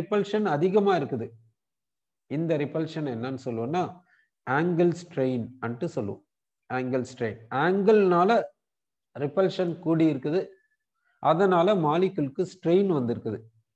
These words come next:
அதனால இது என்னன்னு சொல்றேன்னா, ஆங்கிள் ஸ்ட்ரெயின் அன்ட்டு சொல்லுவோம்.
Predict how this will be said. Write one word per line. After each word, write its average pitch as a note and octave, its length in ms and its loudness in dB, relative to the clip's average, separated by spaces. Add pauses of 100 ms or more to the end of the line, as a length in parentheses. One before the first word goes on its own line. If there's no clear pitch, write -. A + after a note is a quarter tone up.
(100)
அதனால D3 400 -2
இது B2+ 140 -4
என்னன்னு C#3 300 -8
சொல்றேன்னா, B2 340 -6 (140)
ஆங்கிள் A#2+ 360 -4
ஸ்ட்ரெயின் A2 400 -10
அன்ட்டு G#2+ 280 -12
சொல்லுவோம். F2+ 240 -14